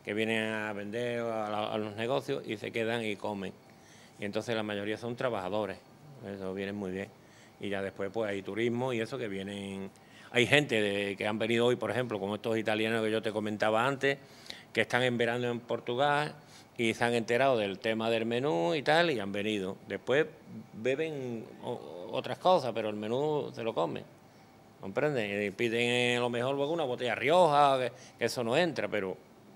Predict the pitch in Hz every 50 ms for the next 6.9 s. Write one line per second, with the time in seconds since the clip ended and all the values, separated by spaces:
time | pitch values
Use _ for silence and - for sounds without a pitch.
0 | - - - - - - - - - - - - - - - - - - 104 104
1 | 104 104 104 101 95 101 104 120 131 143 143 147 147 139 120 113 107 107 107 104
2 | 101 104 98 101 104 101 101 - 160 170 170 175 175 180 151 - 113 113 117 120
3 | 123 120 117 127 127 127 131 131 127 120 113 120 117 113 117 113 117 - - -
4 | - - - - - - 104 107 101 104 104 - - 110 107 101 - - 117 120
5 | 120 - - 117 123 117 107 98 95 95 101 - - - - - - - - -
6 | - - - - - - - - - - - 110 92 90 92 95 110 123